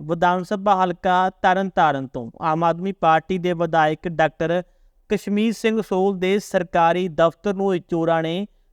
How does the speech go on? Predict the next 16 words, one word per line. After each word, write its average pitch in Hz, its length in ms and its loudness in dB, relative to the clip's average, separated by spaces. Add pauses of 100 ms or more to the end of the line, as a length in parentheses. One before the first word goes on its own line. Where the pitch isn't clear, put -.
(120)
ਨਿਸ਼ਾਨਾ 208 540 2
ਬਣਾ 147 280 -2
ਲਿਆ, 131 220 -4
ਯਾਨੀ 175 360 -2
ਕਿ 220 160 -2
ਵਿਧਾਇਕ 165 480 0
ਸਾਹਿਬ 165 340 2
ਦੇ 185 200 0
ਦਫ਼ਤਰ 160 440 0
ਦੇ 156 180 0
ਵਿੱਚ 147 460 -2 (500)
ਚੋਰੀ 240 320 2
ਹੋ 160 160 0
ਗਈ 143 240 -2
ਆ। 120 260 -2
ਲਗਭਗ 220 640 0